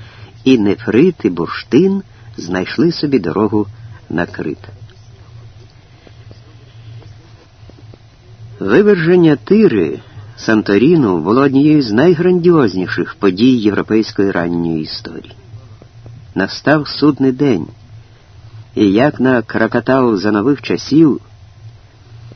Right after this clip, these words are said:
тридцять кубічних кілометрів каміння, вогню і сірчаної кислоти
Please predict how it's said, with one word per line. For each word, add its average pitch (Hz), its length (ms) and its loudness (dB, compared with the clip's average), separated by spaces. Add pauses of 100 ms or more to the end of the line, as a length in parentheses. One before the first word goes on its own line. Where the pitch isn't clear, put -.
(120)
тридцять 156 800 0
кубічних 117 580 0
кілометрів 107 680 0
каміння, 101 680 2
вогню 98 400 2
і 117 60 4
сірчаної 113 540 -2
кислоти 95 600 -2